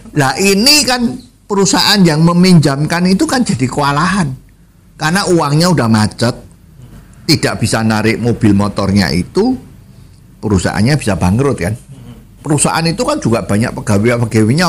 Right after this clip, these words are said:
ongkosnya juga jalan terus. Dia juga, siapa tahu dia juga utang sama bank untuk membeli sepeda motor itu dan di-,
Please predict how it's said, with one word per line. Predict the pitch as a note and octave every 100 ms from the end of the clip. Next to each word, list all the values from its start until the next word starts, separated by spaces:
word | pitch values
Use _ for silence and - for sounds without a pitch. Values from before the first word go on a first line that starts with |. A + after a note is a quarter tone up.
| C#3
ongkosnya | C3+ A#2+ F3+
juga | - -
jalan | G2 G2 A2
terus. | F#3 B2+ - - - - B2+ A#2+ - -
Dia | A#2+ E3+
juga, | G#3+ B3+ B2+ - -
siapa | - B2+ A#2+
tahu | C3 D#3 A3 G#3+
dia | A3
juga | - - D#3+
utang | D#3 D#3+ D#3
sama | D#3 D3+ E3
bank | A3 C#3 G2 G#2 - - - - F3
untuk | D#3+ F3+
membeli | E3 D3 A2
sepeda | B2 - C#3+ A2
motor | G#2+ G#2 A2+ A2
itu | G#2 A3
dan | B2
di-, | G2